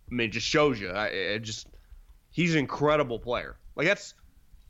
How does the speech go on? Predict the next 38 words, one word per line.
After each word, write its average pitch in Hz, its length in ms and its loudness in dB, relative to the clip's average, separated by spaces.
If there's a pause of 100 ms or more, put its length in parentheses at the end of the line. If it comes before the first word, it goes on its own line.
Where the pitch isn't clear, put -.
you 160 220 -8
can 214 160 2
argue, 160 760 -2 (680)
like, 135 220 -4 (160)
right 180 220 2
now, 131 320 2
the 135 80 -6
Giants 139 320 0
called 123 540 -2 (800)
the 120 260 -6
forty-niners 107 720 -6
and 113 100 -12
said, 107 340 2 (640)
"We'll 143 160 4
give 170 160 4
you 143 100 8
Odell 165 280 6
Beckham 143 440 0 (300)
for 123 160 -8
your 110 180 -8
thirty-sixth 190 720 -2
pick - 180 -4
this 165 220 -2
year 156 180 2
and 113 80 -4
a 110 40 -10
first 135 320 -4
rounder 120 280 2
next 107 300 -6
year." 85 180 -14 (420)
Like, 226 120 0
it's 240 80 -2
not 330 180 6
a 120 60 0
no-brainer. 120 960 -6 (880)
I'd 151 240 2
do 156 160 0
it, 226 160 -4